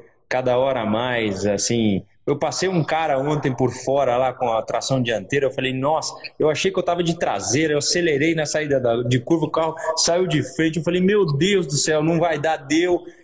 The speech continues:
Então, é, eu, eu tenho a Stock Car muito mais natural dentro do corpo do que o que tá me acontecendo com tração dianteira, que é o Super T C.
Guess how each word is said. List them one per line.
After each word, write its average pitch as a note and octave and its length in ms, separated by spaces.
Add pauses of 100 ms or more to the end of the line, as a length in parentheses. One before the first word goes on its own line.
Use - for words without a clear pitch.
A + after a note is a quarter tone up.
(140)
Então, F3 500 (480)
é, A#2 580 (240)
eu, G3 320 (140)
eu F3+ 220 (260)
tenho G#3+ 380
a F3+ 100
Stock E3 420
Car F3 460
muito G3+ 580
mais D#3+ 460
natural C#3 680
dentro C#3 260
do B2 140
corpo E3+ 480
do E3 120
que E3+ 400 (300)
o D3 80
que D#3 160
tá D#3+ 160
me D#3 80
acontecendo D#3 560
com D#3+ 140
tração D3+ 320
dianteira, C#3 420
que C#3 100
é D3 40
o C#3+ 40
Super D3 360
T D#3+ 120
C. G2+ 340